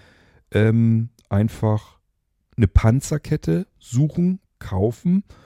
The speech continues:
und dann eure Dinge, die ihr habt, die Wertgegenstände, die ihr unterwegs mitnehmen wollt, an euren Klamotten festmachen. Und dann seid ihr das Problem des Verlierens und Stehlens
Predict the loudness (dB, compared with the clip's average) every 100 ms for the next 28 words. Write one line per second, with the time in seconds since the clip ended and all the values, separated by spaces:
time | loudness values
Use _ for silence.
0 | _ _ _ -4 0 0 0 -2 -2 2
1 | 2 0 2 2 4 2 0 -4 -6 -6
2 | -2 -2 -2 -8 -20 -10 -8 -6 -6 -6
3 | -4 -6 -6 -8 -8 -8 -8 -8 -6 -6
4 | -6 -6 -8 -8 -10 -6 -4 -4 -6 -6
5 | -8 _ _ _ _ _ -4 -2 -2 -4
6 | -2 -4 -4 -4 -2 -4 -4 -4 -4 -8
7 | _ _ _ -10 -6 -6 -4 -6 -6 -8
8 | -16 -14 -10 -8 -6 -8 _ _ -20 _
9 | -6 -4 -2 -4 -6 -8 -10 -4 -2 -2
10 | -2 -10 -6 -4 -2 0 0 0 -4 -6
11 | -12 -12 -12 -8 -4 -2 -2 -4 -8 -20